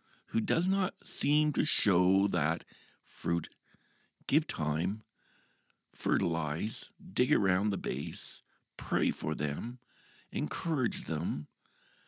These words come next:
bear their burdens with them. But realize that if they do not bear fruit, they are still of the world. So we need to start then praying for their salvation,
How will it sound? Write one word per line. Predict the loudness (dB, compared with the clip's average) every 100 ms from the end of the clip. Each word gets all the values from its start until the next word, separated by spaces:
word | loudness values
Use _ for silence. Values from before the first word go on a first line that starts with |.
| _ _ -14
bear | 0 4 6 6
their | 6 6 4
burdens | 4 4 6 2 -2 -4
with | 0 0 0 -2
them. | -6 -6 -8 -16 _ _ _ _ _ _ _ _ _ _ _ _ _ _ _ _
But | -4 0
realize | 2 2 0 -6 -10 -12 -16 -20 _ _ _ _ _ _ _ _ -4
that | -2
if | 0
they | 2
do | 2 4
not | 4 2 -2
bear | 0 2 0
fruit, | -2 -8 -6 -6 -8 _ _ _ _ _ _ _ _ _ _ _ _
they | 0 0
are |
still | 0 0 2 2
of | 0
the | -2
world. | -2 -2 -4 -10 _ _ _ -20 _ _ -8
So | 0
we | 4 4
need | 4
to | 4
start | 4 4
then | 4 2
praying | 2 4 4
for | 2
their | 0 2
salvation, | 2 2 2 0 0 -6 -8